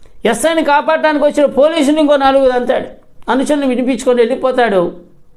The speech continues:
హాల్ దద్దరిల్లిపోతుంది. వేలలు, చప్పట్లు, హర్షధ్వానాలతో "ఆహా మా హీరో, ఓహో మా హీరో" అనే పద్ధతిలో. అదే సినిమాలో ఒక పోలీస్ ఆయన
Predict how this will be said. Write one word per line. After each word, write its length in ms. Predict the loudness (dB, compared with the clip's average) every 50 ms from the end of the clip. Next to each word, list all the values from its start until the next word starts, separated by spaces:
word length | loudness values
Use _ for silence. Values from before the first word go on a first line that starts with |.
| _ _ -20 -20 _ _ _ _ -16 -10 -8 -6 -6 -6
హాల్ 340 | -8 -4 -2 -2 -2 0 0
దద్దరిల్లిపోతుంది. 880 | 0 0 0 2 0 0 0 0 0 0 0 0 2 2 2 2 2 2
వేలలు, 400 | 2 2 2 2 4 4 2 2
చప్పట్లు, 680 | 2 0 -2 0 0 -2 -2 -2 0 0 0 0 2
హర్షధ్వానాలతో 840 | 0 -2 -2 0 -2 -2 -2 -2 0 0 0 2 2 0 0 0 -2
"ఆహా 320 | 0 0 0 0 0 -2
మా 180 | -2 0 0 0
హీరో, 340 | 2 2 2 2 2 2 2
ఓహో 420 | 2 2 2 2 2 2 0 0
మా 180 | 0 0 0 0
హీరో" 340 | 2 2 2 2 2 2 2
అనే 180 | 0 -2 -4 -4
పద్ధతిలో. 560 | -2 -2 -2 -2 0 -2 -2 -2 -4 -6 -8 -10 -16 -20 -20 -20 -20 -20 -20 -20 -20 -20 -20 -20 -20 -20 _ _ _ _ -20 -20 -20 _ _ _ _ _ -10 -4 -2
అదే 220 | 0 2 0 0
సినిమాలో 500 | 2 0 2 2 2 2 2 2 2 2
ఒక 260 | 2 2 2 0 2
పోలీస్ 340 | 0 0 2 0 0 0 0
ఆయన 400 | -2 -2 -2 -2 -2 -2 -4 -4